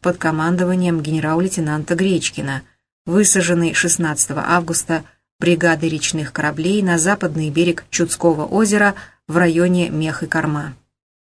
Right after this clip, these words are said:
Двадцать четвертого августа дивизии Романовского ворвались в город,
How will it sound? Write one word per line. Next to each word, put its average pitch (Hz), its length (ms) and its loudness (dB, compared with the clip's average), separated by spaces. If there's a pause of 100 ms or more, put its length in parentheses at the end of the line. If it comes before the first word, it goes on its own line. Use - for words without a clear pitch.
(120)
Двадцать 262 420 4
четвертого 254 640 4
августа 214 640 4
дивизии 202 500 4
Романовского 190 800 2
ворвались 190 520 2
в 170 100 -4
город, 156 440 -2